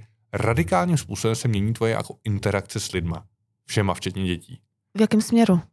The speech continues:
Speaker 1: Hele, a nemohla bys ještě tohle z toho udělat? No, já se cítím teďka trošku tlačená do kouta a moc se mi do toho nechce.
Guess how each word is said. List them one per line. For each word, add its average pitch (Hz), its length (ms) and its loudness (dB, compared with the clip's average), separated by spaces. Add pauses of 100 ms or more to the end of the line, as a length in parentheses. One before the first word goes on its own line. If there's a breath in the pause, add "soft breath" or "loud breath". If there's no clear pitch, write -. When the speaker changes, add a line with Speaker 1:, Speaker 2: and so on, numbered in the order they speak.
Speaker 1:
Hele, 156 160 4
a 151 60 2
nemohla 151 240 4
bys 147 140 0
ještě 151 180 -2
tohle 135 260 2
z 131 80 -4
toho 131 140 -4
udělat? 117 400 0 (880)
No, 127 220 4
já 127 140 2
se 123 160 -6
cítím 123 340 -2
teďka 123 220 -4
trošku 123 300 -6
tlačená 123 440 0
do 107 100 -2
kouta 110 340 -2
a - 20 0
moc 113 160 -2
se - 80 -4
mi 117 60 0
do 110 80 -4
toho 117 200 -2
nechce. 92 380 -8